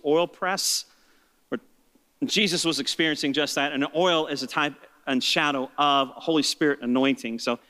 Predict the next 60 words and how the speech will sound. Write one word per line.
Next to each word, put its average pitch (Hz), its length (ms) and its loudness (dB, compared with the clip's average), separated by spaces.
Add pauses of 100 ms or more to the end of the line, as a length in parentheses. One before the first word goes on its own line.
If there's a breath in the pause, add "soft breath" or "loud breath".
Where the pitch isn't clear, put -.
(160 soft breath)
isn't 143 100 0
that 165 160 2
interesting? 135 520 -2
Oil 147 200 2
press. 120 280 -6
So 135 80 -4
Jesus 139 440 0
is 110 120 -8
there. 113 240 -10 (520 loud breath)
So 160 120 -2
Jesus 196 420 0
is 151 80 0
struggling 175 400 2
within 160 200 2
himself, 190 460 2
his 151 140 -2
own 151 220 2
will, 202 240 4
and 175 100 2
you 165 60 4
might 156 200 0
say, 170 160 2
"Well, 156 180 4
yeah, 180 200 2 (260 loud breath)
but 139 80 0
he 185 100 4
was 151 200 2
God, 185 380 2
and 143 120 -2
so 165 160 2
everything 170 280 2
was 160 140 2
gonna 156 160 2
be 156 120 2
okay." 165 300 2
But 151 120 0
understand, 175 500 0 (220)
Jesus 185 440 2
was 156 140 2
a 151 60 0
hundred 170 200 0
percent 147 280 -2
God 160 120 2
and 143 100 -2
a - 20 -4
hundred 165 200 0
percent 131 340 -2
man, 147 260 0 (240 loud breath)
and 147 80 2
he 151 80 2
had 185 240 0
to 165 60 0
get 170 160 2
his 170 180 0
humanity 165 880 4
in 135 280 0
line 139 300 2
with 123 140 -2
God's 127 320 0
will. 123 440 0